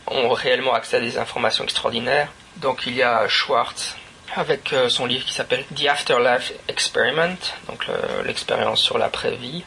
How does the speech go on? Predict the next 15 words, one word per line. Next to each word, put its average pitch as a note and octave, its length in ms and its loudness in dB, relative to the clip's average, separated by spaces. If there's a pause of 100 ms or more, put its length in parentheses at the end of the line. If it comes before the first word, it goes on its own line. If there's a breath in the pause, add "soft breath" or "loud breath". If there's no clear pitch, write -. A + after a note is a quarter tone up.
(140)
Et C3+ 120 2
puis, F#3+ 320 -2
euh, B2 80 2
il A#2+ 60 -2
y A#2 40 2
a B2 80 0
Julie D3 360 0
Beischel C3+ 500 2
qui B2 420 -2
a A#2+ 80 2
pris - 180 0
un C3 80 2
peu C3+ 140 -4
sa C3 180 0
suite. C#3 300 -4